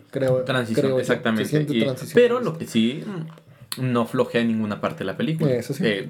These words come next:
Speaker 2: gracias a esto,
Speaker 1: Mantiene,
Speaker 2: mantiene
Speaker 1: mira,
Speaker 2: un
Speaker 1: mantiene
Speaker 2: ritmo.
Speaker 1: un ritmo, mantiene un ritmo, pero lo mantiene como tipo montaña rusa. O sea,
Speaker 2: Ujú.
Speaker 1: en algunos puntos baja y te relaja y sientes,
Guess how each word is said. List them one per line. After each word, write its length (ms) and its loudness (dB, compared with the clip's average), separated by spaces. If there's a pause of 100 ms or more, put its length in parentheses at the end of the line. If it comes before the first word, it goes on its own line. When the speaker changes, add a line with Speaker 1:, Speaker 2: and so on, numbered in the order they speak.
Speaker 2:
gracias 360 4
a 80 4
esto, 220 2
Speaker 1:
Mantiene, 140 2 (340)
Speaker 2:
mantiene 80 4 (160)
Speaker 1:
mira, 20 2
Speaker 2:
un 100 2
Speaker 1:
mantiene 360 4
Speaker 2:
ritmo. 40 2
Speaker 1:
un 100 2
ritmo, 340 0
mantiene 340 2
un 120 0
ritmo, 420 0 (300)
pero 220 6
lo 120 0
mantiene 580 0
como 760 -2 (380)
tipo 240 2
montaña 380 0
rusa. 340 0 (480)
O 60 6
sea, 140 4
Speaker 2:
Ujú. 100 0
Speaker 1:
en 120 4
algunos 460 2
puntos 400 2
baja 400 2
y 40 2
te 140 2
relaja 500 0
y 140 -4
sientes, 640 2